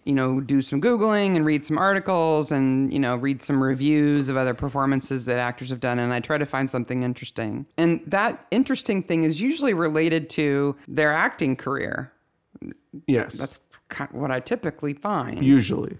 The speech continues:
Speaker 1: Usually.
Speaker 2: Unless they're royalty, like Poncy Bill.
Speaker 1: Right. Jeremy.
Speaker 2: Yes.
Speaker 1: From last episode. But Annabelle Apsian, uh,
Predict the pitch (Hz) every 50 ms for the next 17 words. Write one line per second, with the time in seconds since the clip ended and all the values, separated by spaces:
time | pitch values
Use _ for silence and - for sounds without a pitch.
0 | - - - 156 165 165 151 - - - - - 117 120 127 135 143 131 - -
1 | 131 120 107 113 117 120 120 113 107 - - - 104 104 101 85 92 87 - _
2 | _ - - 110 104 101 - 104 90 110 104 101 95 90 87 82 - _ - 160
3 | 160 135 127 123 - - - 135 - - - - - - - - _ _ 120 127
4 | 147 131 131 127 135 131 131 127 123 - - 120 107 95 90 - - - _ _
5 | _ _ _ _ _ _ _ _ - - - - - 139 131 127 120 117 - 135
6 | 123 - 131 - - 127 123 123 - - - - - - - - - _ _ _
7 | - 196 185 175 - - - _ _ _ _ _ _ _ _ _ 180 208 262 330
8 | - 311 240 208 190 - - 170 190 208 - - - 190 165 151 139 135 131 135
9 | 135 131 131 - _ _ _ _ _ - 135 - 55 -